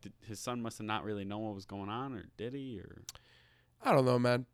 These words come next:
Speaker 2: It's, they really leave that open because they, I feel like they don't know and they don't wanna, like, put words in his mouth type thing.
Speaker 1: Right.
Speaker 2: Like, that's the biggest question mark
Speaker 1: Right.
Speaker 2: of how did they not figure this out? 'Cause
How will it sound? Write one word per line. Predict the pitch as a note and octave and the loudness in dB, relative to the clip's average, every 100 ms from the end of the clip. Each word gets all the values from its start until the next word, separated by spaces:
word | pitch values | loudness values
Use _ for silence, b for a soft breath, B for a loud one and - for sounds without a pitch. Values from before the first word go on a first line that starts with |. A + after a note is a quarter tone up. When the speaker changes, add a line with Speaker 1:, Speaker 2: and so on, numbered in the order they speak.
| _ _ - | _ _ 0
Speaker 2:
It's, | A3 - - | 0 0 -4
they | D3+ A#3 G#3+ | 4 6 6
really | A3 G#3+ | 6 6
leave | D3 E3+ | 6 6
that | C#3+ C#3 - - | 6 4 2 2
open | A#2+ B2 D3+ F3+ - | 4 6 4 2 -2
because | B2+ C3+ A#2 | 2 4 4
they, | G#2+ B2 B2+ A#2 | 4 4 6 4
I | A#2 B2 | 4 6
feel | F#3+ | 8
like | F3 B2 | 6 8
they | D3 | 10
don't | C#3+ | 10
know | B2+ C3+ | 10 10
and | B2 | 10
they | |
don't | B2 A#2+ | 8 8
wanna, | A#2+ A#2 | 8 6
like, | A2+ G#2+ | 2 4
put | A#2 B2 - - | 6 8 6 0
words | G#2+ A#2 A2+ | 4 6 6
in | A2 | 2
his | G2+ | 0
mouth | G#2+ G#2 G2+ | 2 2 2
type | - F2+ - | -2 -4 -4
thing. | E2 - | -8 -6
Speaker 1:
Right. | - G2+ F2 | 0 0 4
Speaker 2:
Like, | B2 A#2 | 4 8
that's | D3 - | 8 8
the | C3 | 2
biggest | A2 B2+ B2 - | 8 8 6 4
question | C3+ A#2+ - C#3 | 4 2 2 2
mark | C#3 C#3 | 2 0
Speaker 1:
Right. | A2+ | -4
Speaker 2:
of | G2 | -6
how | - B2 B2 | 0 4 4
did | A#2+ | 4
they | A#2+ | 0
not | A#2 A#2+ A2 | 0 -2 -4
figure | - B2 A#2 | -4 -2 -2
this | A2 G#2+ | -2 0
out? | A2 B2+ - b b b | 2 0 -6 b b b
'Cause | C#3+ B2 | 0 0